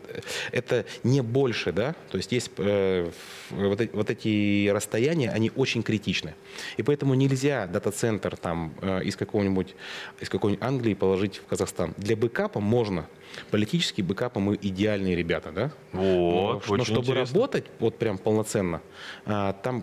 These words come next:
Speaker 1: критичное расстояние. Сейчас, э, количество контента растёт, я думаю, ты знаешь, да?
Speaker 2: Геометрической,
Speaker 1: И с-,
Speaker 2: блин,
Speaker 1: и
Speaker 2: прогрессии.
Speaker 1: <clears throat> Да, и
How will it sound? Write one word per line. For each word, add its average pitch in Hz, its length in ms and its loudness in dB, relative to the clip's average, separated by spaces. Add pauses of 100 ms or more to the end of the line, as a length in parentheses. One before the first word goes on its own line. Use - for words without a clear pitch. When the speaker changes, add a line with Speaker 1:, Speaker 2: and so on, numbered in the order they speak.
Speaker 1:
критичное 117 420 0
расстояние. 92 540 0
Сейчас, - 600 -4
э, 113 220 4 (420)
количество 131 360 0
контента 120 460 0
растёт, 147 300 0
я 107 40 2
думаю, 104 260 4
ты 95 160 0
знаешь, 123 340 0
да? 147 220 0 (460)
Speaker 2:
Геометрической, 101 800 2
Speaker 1:
И - 20 0
с-, 73 160 -4
Speaker 2:
блин, 76 120 0
Speaker 1:
и 71 40 -4
Speaker 2:
прогрессии. 78 600 -2
Speaker 1:
<clears throat> - 80 -6
Да, 120 320 2
и 117 480 4